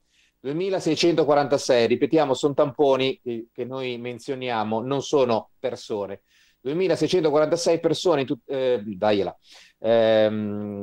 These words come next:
tamponi positivi in tutta Italia, un leggero rallentamento rispetto a ieri. Se guardiamo il grafico due, che è quello che interessa l-, il montante degli attualmente positivi, che abbiamo detto che,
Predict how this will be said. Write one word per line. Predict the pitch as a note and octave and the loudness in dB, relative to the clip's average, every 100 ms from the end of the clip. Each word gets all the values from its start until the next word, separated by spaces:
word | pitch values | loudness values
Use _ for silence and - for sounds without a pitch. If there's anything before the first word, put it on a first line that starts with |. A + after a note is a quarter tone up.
| G2 | -6
tamponi | - D3 G3 F3 A#2+ G#2+ - | -2 0 2 2 2 0 -2
positivi | C#3 C#3 F3 F#3 F#3+ F#3+ G3 - _ | 0 2 0 0 0 0 -4 -8 _
in | D3+ D#3+ | -14 -10
tutta | D#3 D3+ | -8 -8
Italia, | C#3 A#2 G2+ G2+ G#2 G#2+ _ _ _ | -4 -2 0 2 0 0 _ _ _
un | A#2 C#3+ | -8 0
leggero | D#3 D#3+ D3 D#3 C#3+ F3 E3+ | 2 2 2 2 2 4 4
rallentamento | D#3 D3 D3+ C#3+ D3+ D3 D3+ D3+ | 4 4 2 2 0 0 0 0
rispetto | C#3 - B2+ - B2+ B2+ | 0 2 2 2 0 2
a | C3 | 2
ieri. | A#2 G2 F2+ F#2+ | 4 2 2 -4
Se | - D#3+ | -2 2
guardiamo | D#3+ D3 F#3 D3+ A#2+ A2 - _ _ _ _ _ _ _ _ _ _ - _ | 2 4 4 4 4 0 -2 _ _ _ _ _ _ _ _ _ _ -20 _
il | B2 C3+ C3 B2 B2 A2 | -8 -4 0 4 4 6
grafico | D3+ E3+ F#3 C3+ | 4 2 2 2
due, | C3+ B2+ G#2 A#2 C#3 - _ _ _ _ _ | 4 6 6 6 2 -4 _ _ _ _ _
che | C3 C3+ | 2 4
è | C3+ | 4
quello | C3+ C#3+ C#3+ C3 | 4 4 4 2
che | - | 4
interessa | C#3 C#3+ C3 B2 D3+ D3+ - C3+ A#2+ - | 2 2 2 4 4 2 2 2 2 -2
l-, | A2+ B2 A#2+ A#2 A2 A2 | -4 -2 2 2 2 0
il | A2+ | 0
montante | C3+ B2+ C3+ E3+ C#3+ A2+ A#2 | 0 0 2 4 2 2 2
degli | G#2 G#2+ | 2 2
attualmente | - G#2+ C3 A#2+ A#2+ | 2 2 2 2 0
positivi, | A2+ G#2 A#2+ C#3+ A2 A2 B2+ | 0 0 2 2 2 0 -2
che | G#2+ | -6
abbiamo | G2+ G#2+ | -8 -8
detto | C#3 - | -10 -8
che, | A2 | -8